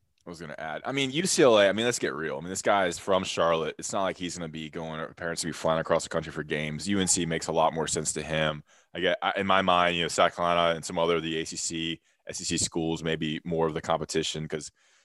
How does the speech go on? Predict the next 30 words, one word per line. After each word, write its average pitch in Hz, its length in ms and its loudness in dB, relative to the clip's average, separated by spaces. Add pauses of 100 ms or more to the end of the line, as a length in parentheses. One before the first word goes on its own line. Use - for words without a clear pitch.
(100)
he 107 60 -4
must 117 160 6
have 107 80 2
liked 104 260 6
U 101 100 -2
C, 107 220 -6
he 104 60 -4
must 117 160 6
have 110 100 2
liked 117 240 4
U 123 80 -2
C 123 160 0
L 113 100 8
A 110 80 8
enough 107 200 2
to 107 60 -6
go 90 100 0
out 101 200 4
there. 110 220 4
But 95 200 0
when 95 120 -6
you 98 80 -6
kinda 110 180 0
sit 95 220 -6
down 95 220 2
and 80 80 -6
think 87 160 -12
about 85 160 -4
the 80 60 -12
logistics 85 720 -6